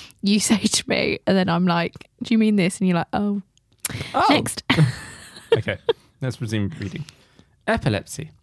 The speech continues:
Speaker 2: cerebral palsy, non-verbal, and visual impairment. Oh, this one's relatable, Lou.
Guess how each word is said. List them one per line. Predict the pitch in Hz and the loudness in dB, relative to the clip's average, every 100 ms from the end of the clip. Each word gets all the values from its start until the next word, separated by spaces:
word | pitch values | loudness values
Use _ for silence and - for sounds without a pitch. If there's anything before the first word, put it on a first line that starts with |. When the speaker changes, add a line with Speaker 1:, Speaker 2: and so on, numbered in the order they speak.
| _ - | _ -20
Speaker 2:
cerebral | - - 226 240 226 | -8 -2 -2 -2 -4
palsy, | - 110 98 107 143 - _ _ | -2 -2 -2 -4 -6 -10 _ _
non-verbal, | 123 156 233 208 110 98 101 151 - _ _ - | 0 0 0 0 -2 0 -2 -2 -6 _ _ -6
and | 180 | -2
visual | 156 127 113 | 0 0 0
impairment. | 104 151 170 98 76 - - _ _ _ - | 0 0 0 0 -4 -12 -20 _ _ _ -8
Oh, | 339 220 - - | -8 -8 -14 -14
this | 117 | -6
one's | - - | -6 -4
relatable, | 92 - - 254 | -8 -8 -10 -10
Lou. | 160 | -8